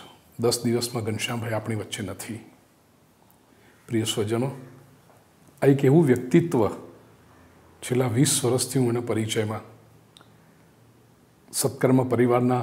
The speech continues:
મોભી તરીકે એમનું માર્ગદર્શન મળતું રહ્યું.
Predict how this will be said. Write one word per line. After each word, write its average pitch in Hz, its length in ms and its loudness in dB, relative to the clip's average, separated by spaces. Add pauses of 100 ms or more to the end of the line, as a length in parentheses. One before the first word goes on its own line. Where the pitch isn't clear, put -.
(580)
મોભી 123 460 10
તરીકે 123 480 6 (1000)
એમનું 120 200 4
માર્ગદર્શન 127 600 6
મળતું 113 320 2
રહ્યું. 104 240 -2